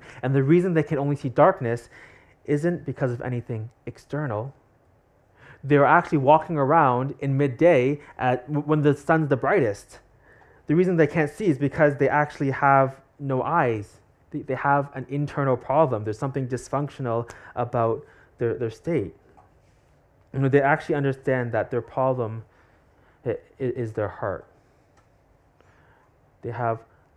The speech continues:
a heart that utters lies, that leaves them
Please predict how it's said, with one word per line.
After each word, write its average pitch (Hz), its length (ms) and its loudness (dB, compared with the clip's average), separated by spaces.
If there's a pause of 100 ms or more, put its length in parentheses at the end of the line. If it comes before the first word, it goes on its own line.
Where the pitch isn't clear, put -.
(520)
a 127 60 -8
heart 117 480 -4
that - 160 -6
utters 107 380 -6 (140)
lies, 104 680 -6 (800)
that 110 120 -6 (360)
leaves 113 380 -8
them 104 420 -6